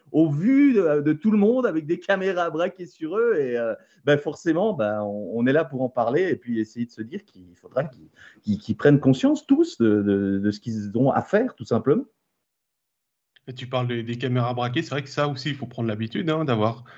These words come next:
Speaker 2: la télévision présente à chaque match, les obligations, euh, liées à ça, à notre présence aussi. Et, euh, ça a peut-être mis, euh, une pression supplémentaire sur, euh, certaines épaules au niveau du, euh, du H C Ajoie. Je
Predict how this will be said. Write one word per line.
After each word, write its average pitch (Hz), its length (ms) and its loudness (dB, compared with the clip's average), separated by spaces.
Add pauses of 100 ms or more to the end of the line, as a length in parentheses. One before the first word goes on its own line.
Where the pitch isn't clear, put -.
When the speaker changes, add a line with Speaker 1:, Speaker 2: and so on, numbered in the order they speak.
(320)
Speaker 2:
la 123 340 2
télévision 143 600 0
présente 135 420 -2
à 123 40 0
chaque 123 240 -6
match, 156 420 -2
les 131 260 0
obligations, 127 720 0
euh, 110 80 -4
liées 117 280 -2
à 107 120 -2
ça, 123 200 -6
à 113 200 -2
notre 131 200 0
présence 127 440 -2
aussi. 147 320 -8 (560)
Et, 113 140 -6
euh, 110 180 -8
ça 117 180 -4
a 113 40 -2
peut-être 123 380 2
mis, 143 240 4
euh, 113 120 2 (760)
une 123 100 -4
pression 127 300 -2
supplémentaire 127 680 0
sur, 110 280 -6
euh, 110 40 -6
certaines 120 460 -2
épaules 131 380 0 (580)
au 120 80 -8
niveau 113 260 0
du, 117 240 0
euh, 107 300 0
du 113 160 -2
H 120 220 0
C 123 100 0
Ajoie. 117 400 0
Je 113 140 -6